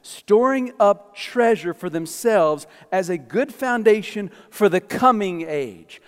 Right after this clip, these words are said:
I want you to use your life, all that you are, all that you have, because there's something far more significant in a coming age than everything you have in the present age.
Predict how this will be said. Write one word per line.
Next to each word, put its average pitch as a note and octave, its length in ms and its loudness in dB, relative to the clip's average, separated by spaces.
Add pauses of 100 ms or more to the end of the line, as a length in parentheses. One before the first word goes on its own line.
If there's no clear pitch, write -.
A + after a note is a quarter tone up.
(140)
I G#3 200 4
want A#3+ 260 -4
you G#3 80 -6
to G3+ 100 -4
use F#3+ 380 -6
your B3 180 6
life, G#3 480 0 (220)
all A#3 260 6
that C4 120 -4
you A#3+ 180 -4
are, F#3+ 360 2 (200)
all B3+ 240 8
that C4 100 -2
you A3+ 140 -4
have, F#3 420 -2 (160)
because F#3+ 240 -2
there's E3+ 160 -8
something F#3 400 -4
far A3+ 380 2
more A#3 160 -2
significant F3+ 760 -6 (160)
in D#3 120 0
a D3+ 40 -2
coming F#3 440 -2
age C#3 400 -6 (140)
than D#3+ 140 -2
everything E3 440 0
you D3+ 140 -6
have C#3+ 360 -4
in D3+ 120 -12
the C3+ 60 -12
present C3 420 -6
age. F2+ 580 -20